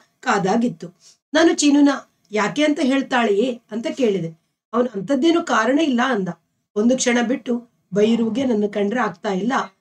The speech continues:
ಅದಕ್ಕಾಗಿ ಬೇಡ ಅಂದಳು" ಅಂದ. ನನಗೆ ತುಂಬಾ ಆಶ್ಚರ್ಯ.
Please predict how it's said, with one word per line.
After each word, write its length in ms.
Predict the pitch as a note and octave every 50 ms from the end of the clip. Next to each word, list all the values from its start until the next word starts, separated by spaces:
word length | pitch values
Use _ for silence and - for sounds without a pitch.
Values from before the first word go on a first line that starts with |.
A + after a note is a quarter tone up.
| _ _ _ -
ಅದಕ್ಕಾಗಿ 440 | C#4+ C4+ D#4+ - C#4+ C4 A#3+ A#3 E4
ಬೇಡ 300 | D#4+ E4+ E4 D#4+ D4 C4 B3
ಅಂದಳು" 360 | A3+ A3 G#3+ G3 G3 F#3+ B3+ D4
ಅಂದ. 200 | C#4 A#3 G3+ F3+ F3+ - _ _ _ _ _ _ _ _ _ _ _ _ _ -
ನನಗೆ 220 | F4 G4 G4 G#4
ತುಂಬಾ 300 | - F4+ D#4+ D#4+ E4+ D4+
ಆಶ್ಚರ್ಯ. 460 | C#4 - - - C4 A#3 A3 G3+ G3